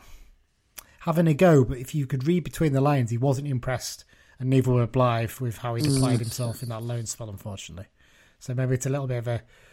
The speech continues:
Speaker 1: book your ideas up loan, this
Speaker 2: Last
Speaker 1: one, really,
Speaker 2: chance
Speaker 1: isn't it?
Speaker 2: saloon, possibly.
Speaker 1: Yeah, it's frustrating, 'cause he's got one year left on his contract, I think, and then
Speaker 2: I
Speaker 1: he's got an
Speaker 2: think
Speaker 1: option on
Speaker 2: so,
Speaker 1: top of
Speaker 2: yeah,
Speaker 1: that, so
Speaker 2: yeah.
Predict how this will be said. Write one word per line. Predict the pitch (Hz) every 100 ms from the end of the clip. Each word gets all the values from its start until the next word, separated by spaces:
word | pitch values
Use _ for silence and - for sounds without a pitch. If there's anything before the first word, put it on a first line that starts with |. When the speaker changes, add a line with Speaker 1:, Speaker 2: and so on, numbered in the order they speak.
| _ _ -
Speaker 1:
book | 120
your | 147 127
ideas | 123 123 131 123
up | 123
loan, | 131 117 117
this | 160
Speaker 2:
Last | 147
Speaker 1:
one, | 113
really, | -
Speaker 2:
chance | 156 156
Speaker 1:
isn't | 117
it? |
Speaker 2:
saloon, | 165 151 165 165
possibly. | - 175 - 175 185 - - - - - -
Speaker 1:
Yeah, | 151 165
it's | 151 120 -
frustrating, | 180 - 190 170
'cause | 151 135
he's | 151 156
got | 214 196
one | 214 208
year | 202
left | 208 -
on | 220
his | 208
contract, | 220 208 220 214 - -
I | 208
think, | 214 196
and | 180
then |
Speaker 2:
I | 156
Speaker 1:
he's |
got | -
an | 156
Speaker 2:
think | 175
Speaker 1:
option | - - 180
on | 127
Speaker 2:
so, |
Speaker 1:
top | 131
of | 127
Speaker 2:
yeah, | -
Speaker 1:
that, | -
so | 135 160
Speaker 2:
yeah. | 147